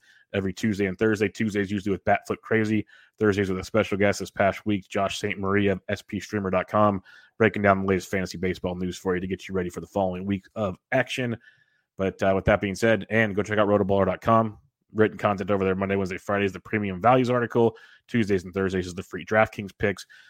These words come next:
Become a premium member at rotoballer dot com by using promo code bubba for ten percent off the package of your choice. All right, everybody, fourteen game slate on tap for you. Not gonna go over the, all the totals, but the gist of it here, you have Colorado with a total of twelve.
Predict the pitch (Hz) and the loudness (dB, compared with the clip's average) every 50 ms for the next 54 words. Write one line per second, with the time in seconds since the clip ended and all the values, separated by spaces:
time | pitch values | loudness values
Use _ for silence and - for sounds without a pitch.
0 | _ _ - 95 - 110 101 87 - - 113 107 107 104 101 101 98 98 95 98 | _ _ -8 -6 -4 -4 -4 -4 -2 -2 0 0 0 -2 -4 -4 -4 -2 -2 -2
1 | 95 95 98 90 101 101 95 95 87 95 98 95 95 95 98 95 - - - 101 | 0 0 -2 0 0 0 0 0 0 0 0 0 0 0 -2 -4 -6 -4 -4 -4
2 | 98 92 95 92 95 92 92 95 90 92 92 - - 101 98 95 90 - 98 95 | -2 -2 -2 -2 -2 -4 -6 -8 -10 -12 -10 -8 -8 -6 -4 -6 -6 -4 -4 -6
3 | 90 87 - - 117 117 117 113 - - 98 - 110 98 90 95 87 - 95 90 | -6 -2 2 2 4 4 4 0 -2 -4 -6 -6 -6 -6 -6 -8 -12 -12 -12 -10
4 | - 95 92 90 - _ _ _ _ _ _ _ - 101 - 110 95 90 - 95 | -6 -6 -6 -6 -8 _ _ _ _ _ _ _ -14 -2 2 2 2 2 0 -4
5 | 87 - - 98 95 87 90 90 90 - - - 113 113 101 - - - - _ | -8 -8 -8 -8 -8 -8 -8 -10 -12 -8 -4 0 0 0 0 -2 -4 -10 -16 _
6 | _ _ _ _ _ _ _ _ _ _ - 101 101 104 104 101 98 92 101 98 | _ _ _ _ _ _ _ _ _ _ -4 0 0 2 2 0 0 -2 -2 -2
7 | 95 92 - - 123 123 120 - - 127 120 113 113 110 104 - - 110 104 101 | -4 -4 -4 -2 -2 -2 -2 -2 -6 -6 -4 -2 -2 -4 -4 -4 -2 -2 -2 -2
8 | 95 110 107 101 95 - - 104 104 98 95 - _ _ - - _ _ - 113 | 0 0 -2 -2 -2 -4 -2 -2 0 0 -2 -4 _ _ -20 -20 _ _ -2 0
9 | 117 117 117 113 113 110 101 101 104 104 107 101 104 98 101 - - 107 101 98 | 0 2 2 2 2 2 2 2 0 0 2 2 0 0 -2 -2 0 0 2 2
10 | 95 - - 95 87 - _ - 101 92 90 120 120 - - - 104 98 98 90 | 0 -2 -2 -4 -4 -4 _ -6 -6 -4 0 0 -2 0 0 0 -2 -2 -2 -4
11 | 98 110 101 101 95 - _ _ _ _ _ _ _ _ _ _ - 101 95 98 | -2 0 0 0 0 -2 _ _ _ _ _ _ _ _ _ _ -8 -4 0 2
12 | 104 101 98 90 - - - 113 117 113 110 107 104 107 107 101 - 95 - 110 | 4 4 2 2 0 0 2 4 4 4 4 4 2 2 0 -2 -2 -6 -8 -6
13 | 104 104 104 - - - 85 87 98 - - | -6 -6 -6 -6 -8 -8 -6 -6 -8 -10 -14